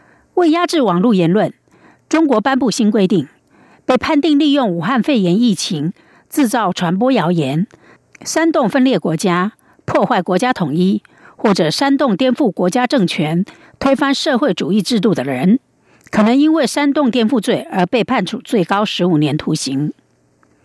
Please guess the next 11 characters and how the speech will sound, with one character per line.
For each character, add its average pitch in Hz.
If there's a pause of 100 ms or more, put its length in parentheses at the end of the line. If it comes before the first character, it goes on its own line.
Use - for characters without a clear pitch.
(300)
但 220
中 294
国 254
人 185
民 175
早 180
已 196
心 214
知 220
肚 202
明， 143